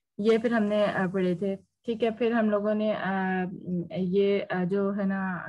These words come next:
क्या कह सकते हैं, सारी pathologies पढ़ ली थी। Pathologies तो हम नेक्स्ट lecture में कुछ पढ़ेंगे।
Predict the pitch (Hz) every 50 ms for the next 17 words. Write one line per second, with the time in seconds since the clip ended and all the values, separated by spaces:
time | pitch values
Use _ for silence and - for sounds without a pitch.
0 | 185 180 - 190 185 180 175 175 - - 165 - - 175 170 170 175 185 220 202
1 | 196 196 202 208 196 220 202 175 180 175 170 196 190 190 - 196 190 180 190 196
2 | 202 208 196 208 190 165 - - - 196 247 226 220 214 196 226 220 - - -
3 | - 202 202 202 214 208 202 190 - - 196 190 - - 190 196 196 - 208 -
4 | - - 175 170 180 196 214